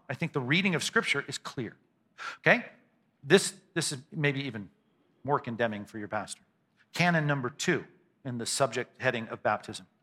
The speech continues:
"If you wrest some sort of metaphor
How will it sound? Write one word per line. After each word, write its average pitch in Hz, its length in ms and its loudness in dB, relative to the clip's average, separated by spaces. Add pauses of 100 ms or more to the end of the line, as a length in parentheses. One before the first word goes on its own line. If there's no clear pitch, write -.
(580)
"If 151 180 2
you 175 140 0
wrest 208 560 6
some 196 320 4
sort 196 380 6
of 123 120 2
metaphor 131 880 4